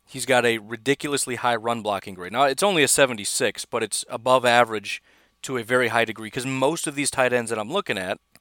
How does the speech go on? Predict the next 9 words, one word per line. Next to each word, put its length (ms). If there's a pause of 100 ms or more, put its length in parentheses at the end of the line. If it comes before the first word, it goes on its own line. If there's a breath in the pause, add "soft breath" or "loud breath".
(120)
terrible 400
blockers. 540 (500)
So 640
he's 300
got 280
a 300 (320)
elite 460
receiving 520
grade. 320